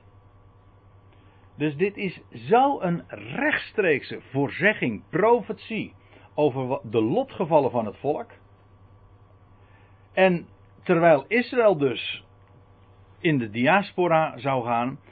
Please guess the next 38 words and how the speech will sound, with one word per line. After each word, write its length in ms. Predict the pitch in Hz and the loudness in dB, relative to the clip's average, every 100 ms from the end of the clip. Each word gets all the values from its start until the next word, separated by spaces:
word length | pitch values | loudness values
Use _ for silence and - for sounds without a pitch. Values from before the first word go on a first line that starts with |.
| - - | -20 -8
zou 340 | - 139 117 | 0 2 0
het 100 | 92 | -2
heil 640 | - 98 120 131 208 269 254 | -8 -2 0 2 0 -4 -10
juist 680 | 107 120 165 294 - - - | -4 -2 0 -2 -6 -18 -8
ook 220 | - 170 - - - _ - _ _ - - | -4 -4 -6 -20 -20 _ -20 _ _ -20 -6
onder 260 | 156 151 127 | -2 -2 -4
de 60 | |
volkeren 420 | 107 117 101 98 87 | -2 -4 -4 -8 -10
terechtkomen. 680 | 90 - - - - - _ - | -14 -16 -18 -20 -20 -20 _ -8
En 140 | - 127 | -6 -2
God 240 | 220 226 | 0 0
zou 420 | - 233 233 139 | 2 4 4 0
bl-, 140 | 127 - - - | -6 -8 -14 -18
blijft 640 | 107 135 233 339 - - - | -2 4 6 6 0 -14 0
tot 280 | 226 180 110 107 | 2 2 -4 0
dit 200 | 160 - | 0 0
volk 300 | - 117 101 | -4 -4 -6
spreken, 640 | - 214 208 - 156 254 - - | -4 0 0 0 -6 -6 -12 -2
maar 260 | 175 160 | 0 2
niet 280 | 151 226 202 | 0 -2 0
meer 180 | 175 170 | 0 0
in 160 | 143 | 0
het 100 | 113 | -2
Hebreeuws, 520 | 95 104 135 190 220 - - | -6 -4 0 0 0 -4 -6
maar 240 | 165 175 | -2 0
door 200 | 165 151 | 2 2
in, 200 | 160 131 | 2 -2
in 140 | 127 110 | -2 -6
een 240 | 92 101 | -8 -4
niet-Hebreeuwse 640 | 139 175 170 170 165 156 120 | -4 -2 -4 -2 -2 -4 -4
taal. 260 | 143 101 87 - - - - - - | -6 -6 -10 -18 -20 -20 -20 -20 -12
En, 220 | 131 127 - | -8 -8 -8
nou 160 | 143 127 | -6 -6
ja, 140 | 104 - | -4 0
en 80 | - | 0
dat 220 | 123 117 | -2 -6
is, 400 | 120 107 - - | -10 -12 -14 -16
eh, 100 | - | -6